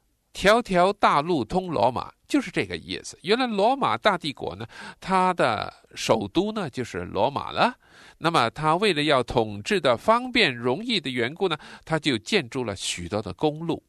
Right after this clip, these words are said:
啊，建筑了许多的公路在整个的帝国当中，于是乎交通发达。那让我们可以想象一下，政治比较安定，比较和平啊，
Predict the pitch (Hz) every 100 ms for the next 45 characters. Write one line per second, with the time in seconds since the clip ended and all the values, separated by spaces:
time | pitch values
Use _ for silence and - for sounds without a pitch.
0 | _ - 98 - _ - - 247 240 226
1 | 180 - 123 180 175 160 196 185 147 139
2 | 113 131 101 110 160 113 139 107 92 95
3 | 90 90 - - - 269 247 - 113 -
4 | _ - 185 185 165 160 - 110 98 73
5 | - _ _ _ _ - _ 123 123 _
6 | _ _ - 175 143 113 127 - _ _
7 | - 127 123 113 80 85 101 85 92 -
8 | _ _ _ _ _ _ _ - 320 247
9 | 180 170 117 - 85 90 113 110 101 87
10 | - _ _ - 90 87 - - - -
11 | - _ _ _ _ _ _ _ _ -
12 | 87